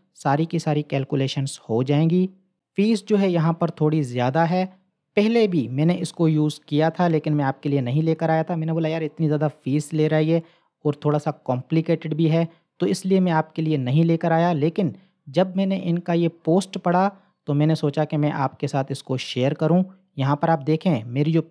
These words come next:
पहली ट्रेड है वो जो है बाईस जनवरी को है, ठीक है, लेकिन उस टाइम मैंने वीडियो नहीं बनाई। अभी recently मैंने दूसरी ट्रेड की है इनके इस पोस्ट को पढ़ने के बाद।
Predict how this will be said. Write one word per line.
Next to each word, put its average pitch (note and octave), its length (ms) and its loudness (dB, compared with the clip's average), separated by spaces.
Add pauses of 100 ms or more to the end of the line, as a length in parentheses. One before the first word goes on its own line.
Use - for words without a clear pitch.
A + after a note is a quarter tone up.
पहली F#3+ 280 2
ट्रेड F3 320 0
है F3+ 100 0 (180)
वो D3+ 200 4
जो F3+ 120 2
है F3+ 160 2 (120)
बाईस D3 400 0
जनवरी D#3 400 0
को C#3 140 -4
है, A2 220 -6 (200)
ठीक E3 200 -2
है, D#3+ 180 -2
लेकिन C#3 280 -2
उस F3+ 220 -6
टाइम D#3+ 160 0
मैंने D3 160 0
वीडियो C3 240 0
नहीं C#3 160 0
बनाई। E3 240 0
अभी D#3+ 240 0
recently E3 440 -2
मैंने D#3+ 200 2
दूसरी C3 400 -6
ट्रेड D#3+ 240 0
की E3 200 0
है F3 180 2 (600)
इनके F#3 380 0
इस - 320 -6
पोस्ट D#3 400 -2
को F3 140 -2
पढ़ने C#3 400 -2
के D#3 180 -2
बाद। A2+ 340 -2